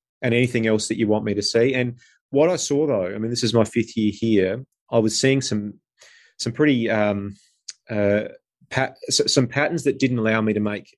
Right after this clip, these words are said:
much movement. And what I mean by that is that similar feedback happening over time that, um, uh, w-, was positive, was really affirming.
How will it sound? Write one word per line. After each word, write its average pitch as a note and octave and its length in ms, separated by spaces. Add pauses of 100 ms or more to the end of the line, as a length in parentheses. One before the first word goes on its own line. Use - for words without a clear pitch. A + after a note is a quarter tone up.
much A2 360
movement. G#2+ 340
And A2+ 160
what B2 140
I - 20
mean G#2+ 240
by G#2 200
that G2+ 200
is - 140
that G2+ 220 (480)
similar D#3+ 300
feedback A#2+ 440
happening A2 320
over G#2 220
time G2 420
that, G2 240 (100)
um, F#2+ 540 (580)
uh, - 100 (680)
w-, C3 220
was C3 160
positive, C#3+ 420
was A2 140
really A2+ 200
affirming. B2 640